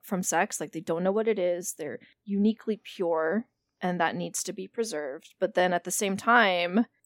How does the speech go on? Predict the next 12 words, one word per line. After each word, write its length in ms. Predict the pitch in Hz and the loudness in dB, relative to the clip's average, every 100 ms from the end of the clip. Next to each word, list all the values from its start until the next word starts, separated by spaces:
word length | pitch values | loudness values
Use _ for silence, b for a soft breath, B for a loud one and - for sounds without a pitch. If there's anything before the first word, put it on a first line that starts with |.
| 254 | -4
don't 160 | - 196 | 2 4
have 120 | 240 | 4
sex 240 | - 190 208 | 0 -2 -2
on 120 | 185 | 0
vacation. 540 | 180 - 175 - 147 | -2 -2 -4 -4 -6
Like, 120 | 147 - | -8 -12
your 60 | |
child 320 | - 170 156 | -6 -2 0
knows 220 | 156 131 - | -2 -8 -10
what 80 | |
you're 80 | - | -18
doing, 440 | - 113 87 190 | -14 -12 -10 -8